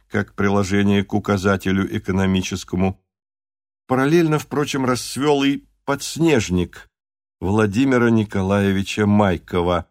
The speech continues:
родного брата критика Валериана и поэта Аполлона, не в честь ли стихотворения последнего названный. Это был журнал для детей и юношества, быть может,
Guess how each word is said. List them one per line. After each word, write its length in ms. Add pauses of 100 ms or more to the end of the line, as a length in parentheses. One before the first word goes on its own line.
(520)
родного 460
брата 340
критика 580
Валериана 680
и 260
поэта 580
Аполлона, 840 (640)
не 160
в 100
честь 480
ли 160
стихотворения 840
последнего 800
названный. 680 (840)
Это 180
был 300
журнал 480
для 340
детей 500
и 160
юношества, 840 (340)
быть 220
может, 480